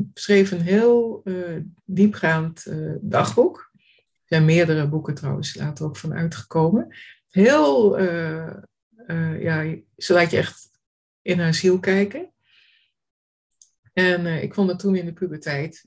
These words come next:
zeg maar eindpuberteit, zo met een jaar of zeventien, achttien denk ik dat ik het las, vond ik dat heel inspirerend,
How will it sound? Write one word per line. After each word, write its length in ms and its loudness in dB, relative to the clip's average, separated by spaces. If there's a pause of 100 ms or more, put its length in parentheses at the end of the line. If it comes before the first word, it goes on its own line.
(100)
zeg 240 -12
maar 140 -8
eindpuberteit, 880 0
zo 240 -6
met 180 -10
een 60 -2
jaar 160 0
of 100 -6
zeventien, 380 -2
achttien 340 -4
denk 200 -2
ik 120 -12
dat 140 -4
ik 100 -8
het 80 -14
las, 420 -4 (240)
vond 220 0
ik 60 6
dat 80 0
heel 260 6
inspirerend, 960 2